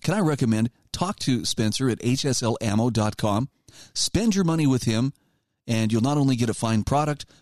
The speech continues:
but you'll also be supporting someone who is making a very notable, positive difference in the world today. So since we were talking about environmental things in the last segment, I want to continue on that vein for just a, a little bit further. When you're standing there at the gas pump, you're probably thinking more about the price. I know I am.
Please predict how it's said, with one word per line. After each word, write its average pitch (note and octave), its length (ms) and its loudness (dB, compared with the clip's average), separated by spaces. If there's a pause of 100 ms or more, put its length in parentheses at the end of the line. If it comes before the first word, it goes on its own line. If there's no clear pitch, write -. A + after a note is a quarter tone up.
but A2 160 -2
you'll G#2+ 120 2
also B2 220 0
be A2 140 0
supporting A2 400 -2
someone A2+ 260 0
who A2 80 2
is G2 100 -2
making A2 300 0
a F2 60 -4
very G#2 240 0
notable, C#3 500 0 (300)
positive C#3 520 -2
difference A2 440 0
in C3 200 2
the A#2 60 4
world G2 420 0 (160)
today. - 380 -4 (1800)
So F3+ 120 -2
since C4+ 200 -2
we D4+ 80 2
were C4+ 80 4
talking B3 300 0
about F#3+ 180 2
environmental C#3+ 540 2
things C3 280 2
in B2 80 0
the A2+ 60 2
last A2 280 -2
segment, A#2 300 0
I C#3 60 0
want A#3+ 160 2
to F#3+ 60 -4
continue C#3 480 0
on A#2 140 2
that A2+ 180 0
vein G#2+ 280 0
for A2+ 120 -2
just A#2 260 -4
a, G#2 120 -4 (300)
a - 60 -2
little F3 200 0
bit C3 160 0
further. G2 340 -4 (240)
When D#3 100 2
you're C#4 100 4
standing F#3+ 320 0
there C3+ 100 4
at B2 60 0
the B2 80 -2
gas A2 300 -2
pump, F2 240 -4
you're G#2 60 0
probably F#3 400 2
thinking C3+ 300 0
more G#2+ 140 2
about G#2+ 220 -2
the A2+ 60 -2
price. E2 320 -6
I A2+ 60 -2
know D#3 200 0
I C#3 160 0
am. E2+ 300 -4